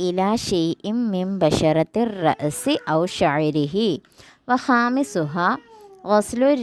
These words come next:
റിജ്ലൈനി മഅൽ കഅബൈനി. വസാദിസുഹാ അത്തർത്തീബു. വതജിബുൽ മുവാലാത്തു ഫീ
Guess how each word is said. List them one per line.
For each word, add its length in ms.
റിജ്ലൈനി 680
മഅൽ 340
കഅബൈനി. 840
വസാദിസുഹാ 1000
അത്തർത്തീബു. 1000
വതജിബുൽ 720
മുവാലാത്തു 840
ഫീ 140